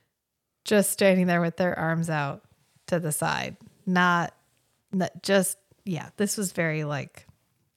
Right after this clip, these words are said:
it felt a little contrived is what I'm getting at here. And she ends up shooting Danny, and then she herself gets shot.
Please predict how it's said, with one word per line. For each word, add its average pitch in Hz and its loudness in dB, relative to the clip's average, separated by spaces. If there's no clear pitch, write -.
it - -6
felt 170 -2
a 170 -6
little 165 -6
contrived 160 -4
is 165 -6
what 165 -2
I'm 165 -4
getting 165 -2
at 165 -6
here. 170 -4
And 202 6
she - 0
ends 277 0
up 277 -2
shooting 202 0
Danny, 185 -2
and 185 0
then 175 2
she - -4
herself 165 -4
gets - -10
shot. - -10